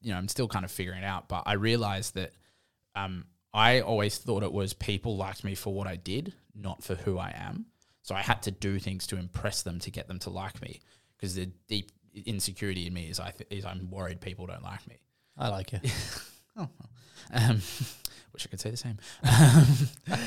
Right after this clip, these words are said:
Speaker 1: <laughs> joking. Um, so what, what that ended up as is I would do all these fun, silly things to create these, like, moments that people go, "Oh, I remember when Robbie did this, you know, dumb thing." I have a fucking tattoo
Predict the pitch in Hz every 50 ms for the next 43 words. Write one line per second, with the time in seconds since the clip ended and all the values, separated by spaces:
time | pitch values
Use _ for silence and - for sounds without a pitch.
0 | 214 196 160 - - 104 98 98 - 127 110 - - 139 - - 123 117 107 104
1 | - - - - - - 135 120 117 110 110 123 139 143 - - - - _ -
2 | 131 131 135 123 117 107 104 101 98 104 113 113 - 104 98 90 92 - - -
3 | 107 104 95 87 - - - _ _ _ _ _ _ _ 107 - - 110 113 117
4 | 120 110 107 - - - 110 104 104 104 98 98 95 - - - - - - -
5 | 117 110 107 98 95 - 104 95 92 87 - - 107 95 95 90 - - - -
6 | 98 - - - 110 92 90 87 - - - 98 92 - 85 87 - 104 95 107
7 | 110 101 95 87 - - - - - - 90 87 92 85 - - - - - -
8 | - 117 117 123 135 131 127 120 110 107 110 120 117 113 110 101 113 101 95 110
9 | 113 - - _ _ - - 117 104 92 92 - 85 82 92 - - - 92 -
10 | - _ - - 160 196 - - 190 - 160 139 123 - - 127 - - 127 117
11 | 104 95